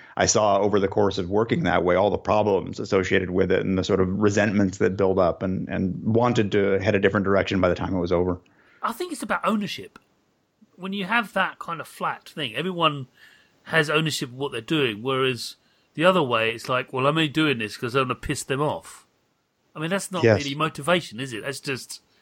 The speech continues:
Speaker 2: you know, what, what's that about? Rather than actually
Speaker 1: Yeah.
Speaker 2: being invested in what you're making. Not that I'm saying that people who make video games aren't invested in what they're making, but there's gonna be some people who, who sit there for weeks on end making plant pots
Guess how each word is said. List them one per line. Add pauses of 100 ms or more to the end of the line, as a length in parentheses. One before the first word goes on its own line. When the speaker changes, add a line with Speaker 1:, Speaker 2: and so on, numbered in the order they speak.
(460)
Speaker 2:
you
know,
what,
what's
that
about? (220)
Rather
than
actually
Speaker 1:
Yeah.
Speaker 2:
being
invested (320)
in
what
you're
making.
Not
that
I'm
saying
that
people (400)
who
make (100)
video
games
aren't
invested
in
what
they're
making,
but
there's
gonna
be
some
people
who, (540)
who
sit
there
for
weeks
on
end
making
plant
pots